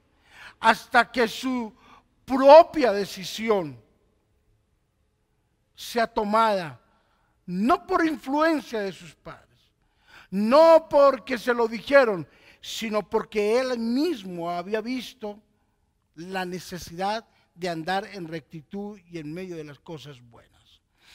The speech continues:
Ahora, ¿por qué le digo yo de que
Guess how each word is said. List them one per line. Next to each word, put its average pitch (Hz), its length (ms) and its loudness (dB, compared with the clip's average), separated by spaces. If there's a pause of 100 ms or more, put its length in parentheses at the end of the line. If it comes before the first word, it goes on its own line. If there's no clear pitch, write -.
(200)
Ahora, 254 420 4 (1700)
¿por 269 160 -2
qué 381 140 0
le 381 140 0
digo 349 240 0
yo 311 480 0 (1500)
de 233 220 -2
que 254 640 2